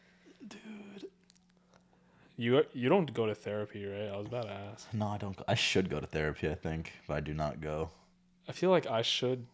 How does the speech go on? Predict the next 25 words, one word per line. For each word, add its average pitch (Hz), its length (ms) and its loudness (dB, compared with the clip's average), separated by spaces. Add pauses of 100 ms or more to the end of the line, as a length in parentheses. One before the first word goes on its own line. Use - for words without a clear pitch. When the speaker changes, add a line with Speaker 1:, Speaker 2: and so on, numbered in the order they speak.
(580)
Speaker 2:
go 110 180 -4
to 113 80 -2
therapy 113 440 -4
as 110 100 -6
well. 113 120 -6
I've 113 160 6
considered, 131 480 4
like, 113 140 6
have 123 140 8
you 156 100 8
considered 117 580 2
it, 160 220 8
or 113 140 2
you 104 160 -2
just 98 260 -8
never? 98 140 -8
Speaker 1:
Have 95 180 -2
I? 76 100 0 (1400)
I 104 160 6
mean, 107 420 6 (1700)
I've, 107 160 8
like, 147 160 4
thought - 320 4
about 107 300 8
it, 143 260 2